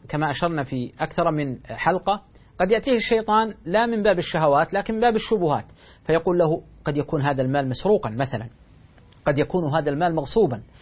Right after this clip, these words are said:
فحينئذ لا يلتفت الإنسان إلى هذه الوساوس، بل الأصل أن الإنسان الذي تشتري منه، أن الأصل أنه قد تملك هذه السلعة التي بيده، وما سوى ذلك فهو خارج عن الأصل،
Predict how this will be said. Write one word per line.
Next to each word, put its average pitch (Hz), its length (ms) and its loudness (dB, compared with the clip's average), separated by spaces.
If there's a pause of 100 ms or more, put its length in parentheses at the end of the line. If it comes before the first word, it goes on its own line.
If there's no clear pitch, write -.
(240)
فحينئذ 185 520 0
لا 214 320 4
يلتفت 220 380 -2
الإنسان 165 400 -4
إلى 143 140 -4
هذه 139 260 -2
الوساوس، 156 720 0 (280)
بل 214 240 4
الأصل 208 640 0 (260)
أن 185 200 -2
الإنسان 151 680 -4 (200)
الذي 156 300 2
تشتري 143 440 -2
منه، 220 240 -2 (340)
أن 180 220 0
الأصل 160 400 -4 (240)
أنه 156 320 -2
قد 151 200 -8
تملك 165 480 -2
هذه 143 300 0
السلعة 143 420 0
التي 131 320 -2
بيده، 156 560 2 (300)
وما 190 180 2 (100)
سوى 151 160 4
ذلك 147 320 0
فهو 143 280 0
خارج 175 440 2
عن 143 260 -4
الأصل، 147 440 -2